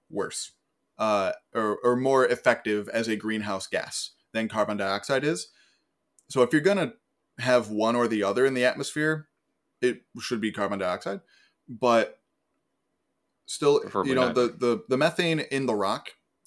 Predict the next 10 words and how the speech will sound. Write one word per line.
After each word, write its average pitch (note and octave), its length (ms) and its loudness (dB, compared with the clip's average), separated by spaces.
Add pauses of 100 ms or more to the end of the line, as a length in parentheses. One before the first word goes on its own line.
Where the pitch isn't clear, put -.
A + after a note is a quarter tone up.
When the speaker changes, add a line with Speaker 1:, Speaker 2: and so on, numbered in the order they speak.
(160)
Speaker 1:
isn't A#2 360 -4
gonna A2 240 -2 (400)
go G#2+ 320 2
anywhere, D3+ 1040 -4
so A#2+ 220 -4
it's G#2+ 160 -2
not A#2 180 -2
really B2 220 2
a A#2 60 2
concern G#2 920 -6